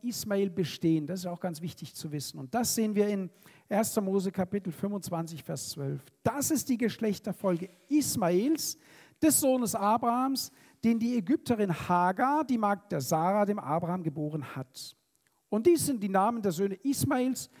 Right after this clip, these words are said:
mit ihren Namen nach ihrer Geschlechterfolge. Dann kommt, kommen die ganzen Namen, die möchte ich jetzt hier nicht vorlesen. Und dann gehe ich zu Vers sechzehn. Das sind die Söhne Ismaels und das sind ihre Namen und ihre Gehöfte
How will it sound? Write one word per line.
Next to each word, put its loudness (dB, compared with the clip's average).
mit -4
ihren 4
Namen 2
nach 0
ihrer -4
Geschlechterfolge. -4
Dann -2
kommt, 0
kommen 2
die 0
ganzen 2
Namen, 2
die 0
möchte -4
ich -6
jetzt -4
hier -2
nicht -4
vorlesen. 0
Und -4
dann -2
gehe -2
ich -4
zu -10
Vers -2
sechzehn. -2
Das 4
sind 4
die 4
Söhne 2
Ismaels 0
und -4
das 4
sind 0
ihre 0
Namen 2
und -6
ihre -4
Gehöfte 2